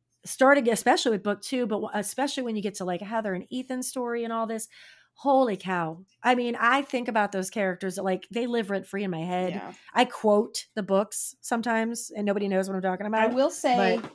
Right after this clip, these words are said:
Speaker 2: that I, the grammar and spelling and stuff and the punctuation issues did give me a little pause, but I,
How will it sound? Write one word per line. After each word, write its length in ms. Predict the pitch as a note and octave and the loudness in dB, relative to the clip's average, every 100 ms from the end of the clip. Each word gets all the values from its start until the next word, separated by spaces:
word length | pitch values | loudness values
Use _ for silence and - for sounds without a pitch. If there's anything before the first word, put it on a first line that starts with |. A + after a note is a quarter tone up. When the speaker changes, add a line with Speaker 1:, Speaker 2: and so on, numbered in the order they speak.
| - | -12
Speaker 2:
that 420 | G#3 F#3+ F#3 - - | -4 0 0 -2 -6
I, 760 | - F3 F3 E3+ E3 D#3+ D3+ - - | 0 4 4 2 -2 -4 -6 -8 -12
the 180 | G#3 F#3 | -8 -6
grammar 460 | F#3+ F#3+ G3 F#3+ | 0 0 0 -2
and 120 | F3 | -4
spelling 360 | F3+ E3+ E3 E3 | -2 -2 -2 -6
and 120 | D#3 | -10
stuff 360 | - E3 D#3+ - | -6 -4 -4 -6
and 200 | D#3 D3+ | -10 -8
the 220 | D#3 - - | -10 -12 -10
punctuation 520 | F#3+ G#3 E3+ F3 E3+ | -8 -6 -6 -6 -8
issues 360 | E3+ D3 C#3+ - _ _ - _ _ _ - | -10 -8 -8 -10 _ _ -20 _ _ _ 2
did 340 | A#3 A3+ G#3+ | 8 8 6
give 220 | A3+ G3 | 2 0
me 140 | G3+ F3 | 0 -2
a 60 | |
little 280 | E3 E3+ E3+ | 0 0 0
pause, 760 | - F3 D#3 F3 F3+ G#3 - - _ _ _ _ _ - _ _ | -2 0 2 4 2 -2 -6 -12 _ _ _ _ _ -20 _ _
but 400 | G3 F3 E3 D#3 - _ _ _ _ _ _ _ _ _ _ _ _ _ _ _ _ | 8 8 8 6 2 _ _ _ _ _ _ _ _ _ _ _ _ _ _ _ _
I, 80 | - | -8